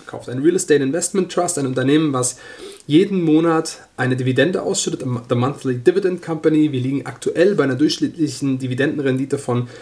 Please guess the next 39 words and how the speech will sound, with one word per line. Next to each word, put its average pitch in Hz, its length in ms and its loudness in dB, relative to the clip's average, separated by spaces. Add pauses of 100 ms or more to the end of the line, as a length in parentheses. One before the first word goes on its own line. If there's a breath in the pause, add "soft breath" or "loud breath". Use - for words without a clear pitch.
(160 loud breath)
fünf 165 260 2
Komma 139 220 -2
acht - 240 -8
Prozent. 151 500 0 (640 soft breath)
Wir 120 100 0
haben 135 80 4
natürlich 156 360 2
hier 143 160 2
einen 120 300 0
reat, 175 380 -6
das 127 140 -2
heißt 135 220 -4
ein 123 40 -4
Unternehmen, 127 800 2 (400 loud breath)
was - 500 -2
folgendes 127 400 2
Problem 139 540 -2
hat. 165 200 -4
Wenn 120 120 0
die 120 100 -4
Zinsen 127 380 0
steigen 147 520 0
in 131 100 0
der 127 120 0
Refinanzierung, 131 800 0
hat 120 120 -6
man 123 120 0
hier, 120 220 0
also 117 140 -8
der - 120 -10
Kredite, 127 420 -6
hat 123 140 -6
man 127 100 -2
hier 120 280 0 (260 loud breath)
so - 100 -8
ein 120 60 -2
bisschen 127 380 2
ein 117 160 -8
Problem. 185 400 4